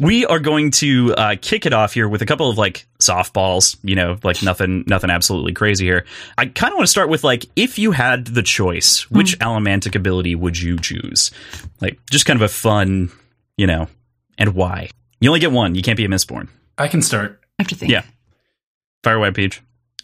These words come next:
Speaker 3: I, I think I'd go with, oh God, why am I, why am I blanking on which one's which? The, the steel, steel pulling, right?
Speaker 2: Iron is pull.
Speaker 3: Iron
Speaker 1: Iron
Speaker 3: is
Speaker 1: is, yeah, it's, it's on the bottom of the document.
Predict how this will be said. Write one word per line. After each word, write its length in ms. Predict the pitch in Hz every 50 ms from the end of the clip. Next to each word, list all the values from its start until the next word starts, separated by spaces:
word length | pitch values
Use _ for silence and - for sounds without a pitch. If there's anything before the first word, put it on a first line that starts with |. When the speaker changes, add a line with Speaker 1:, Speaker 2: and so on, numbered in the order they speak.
| _ _ -
Speaker 3:
I, 300 | 113 120 120 135 143 139 - -
I 100 | 127 120
think 240 | - - 151 170
I'd 160 | 175 165 151 131
go 540 | 131 131 135 139 139 139 139 139 - - _
with, 680 | - 117 113 120 120 117 113 110 - - - - - - - _ _ _ - -
oh 140 | - 156 135
God, 320 | 110 123 127 139 117 98 95
why 200 | 104 113 120 135
am 100 | 143 143
I, 140 | 131 123 120
why 240 | 113 117 120 123 123
am 100 | 123 127
I 80 | 120
blanking 400 | 117 113 117 117 117 113 120 110 110
on 60 | 110
which 160 | 110 110 -
one's 180 | 117 107 104 107
which? 400 | 107 104 98 - - - - - _ _ _ _ _ _ _ _ _ _ -
The, 320 | 131 135 123 120 120 104
the 400 | 110 113 120 120 117 113 110 107 - -
steel, 560 | - - 143 135 135 139 135 135 135 131 -
steel 280 | - - - 165 165 156
pulling, 420 | - - 151 196 254 277 262 - - - _ _ _ _ _ _ _ _ _
right? 240 | - 143 185 - - - - _ _ _ - - - - _ _ -
Speaker 2:
Iron 260 | 240 233 233 220 208
is 100 | 208 -
pull. 320 | - - - - - - _ _ _ _ _ _ _ _ _ _ _ _ _ _ _ _ _ _ _ _ _ -
Speaker 3:
Iron 140 | 127 131 123
Speaker 1:
Iron 60 | 113
Speaker 3:
is 100 | 110 127
Speaker 1:
is, 40 | - 131
yeah, 140 | 123 117
it's, 140 | 113 110 - -
it's 140 | 139 - -
on 80 | 160
the 80 | 147 135
bottom 240 | 123 127 120 120 113
of 60 | 101
the 60 | 101
document. 440 | 95 95 95 - - 85 87 87